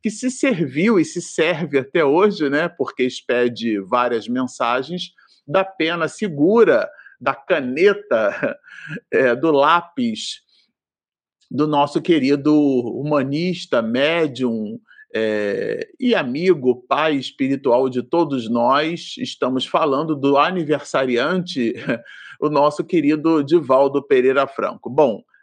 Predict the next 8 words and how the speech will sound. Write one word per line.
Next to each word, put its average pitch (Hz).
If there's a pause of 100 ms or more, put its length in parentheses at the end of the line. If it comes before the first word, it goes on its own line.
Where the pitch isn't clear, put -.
(140)
é, 113
a 202
essa, 214
essa 202
entidade 123
veneranda, 147
Joana, 143
escreve 135